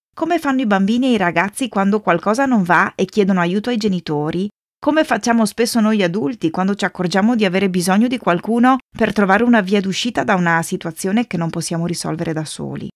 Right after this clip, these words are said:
Quando, alla fine del primo capitolo, Claudio cerca il dialogo con il piccolo Otto per capire come ha superato la prima tempesta della sua vita, lo rassicura dicendogli che presto anche lui sarà coperto di grasso, abbastanza da potersi proteggere da solo,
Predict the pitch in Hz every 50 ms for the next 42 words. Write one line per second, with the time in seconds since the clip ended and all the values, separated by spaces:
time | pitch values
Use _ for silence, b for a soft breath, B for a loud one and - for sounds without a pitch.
0 | _ _ - 247 - - 302 294 320 339 349 339 - _ - 160 160 165 156 160
1 | - - 214 214 254 262 269 220 - 196 190 196 196 - 175 160 - - 196 196
2 | - 226 220 226 233 226 - - - 214 196 196 214 220 208 254 240 - - 190
3 | 180 175 - 190 185 170 156 175 160 135 180 202 220 214 226 185 185 170 170 160
4 | - - 180 - - 180 175 170 160 165 190 202 _ - - 240 247 - _ -
5 | 202 185 180 - 185 - - 240 262 294 - - 190 202 202 180 165 - - 196
6 | 165 - 175 180 180 - 240 226 185 175 - 180 175 190 208 208 214 190 170 -
7 | 170 170 - - 214 202 175 170 160 - - 180 170 160 165 160 - - - 160
8 | 147 147 175 _ _ - - 247 277 294 277 - - - 294 - - - 240 247
9 | 269 269 233 240 214 - 226 196 175 170 170 160 185 180 - 254 - - 196 180
10 | 160 - - 196 208 208 - 302 254 254 285 262 - - 180 175 175 180 180 -
11 | - - 165 - 185 175 175 175 - - 180 175 160 160 - - 160 151 139 -
12 | - - - - - 151 151 196 - - 185 175 175 214 208 - - 254 233 247
13 | 254 - 277 254 202 - 185 - - - - 247 220 - 214 180 - 165 165 151
14 | 196 202 208 165 165 156 - - - 170 165 156 156 170